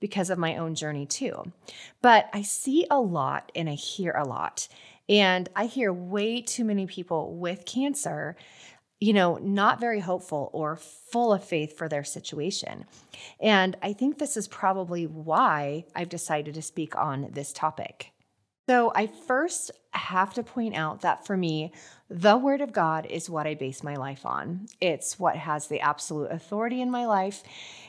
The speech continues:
And really how this became to be, uh, for me was over twenty-one years ago when I had a supernatural encounter with Jesus Christ. Like,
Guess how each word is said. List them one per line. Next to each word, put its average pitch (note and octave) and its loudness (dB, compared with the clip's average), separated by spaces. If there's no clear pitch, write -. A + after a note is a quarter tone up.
And A3+ 4
really C#4+ 4
how A#3+ 4
this A3 -2
became G#3 -4
to F#3 -6
be, F3+ -6
uh, D#3+ 0
for - -6
me E3 -2
was D3+ -6
over E3 -2
twenty-one E3+ -4
years D#3+ -6
ago C#3 -2
when D#3 -4
I G#3 10
had A3 6
a G3 2
supernatural G3+ -4
encounter D#3+ -4
with D#3 -8
Jesus D3+ -8
Christ. - -6
Like, F3+ 2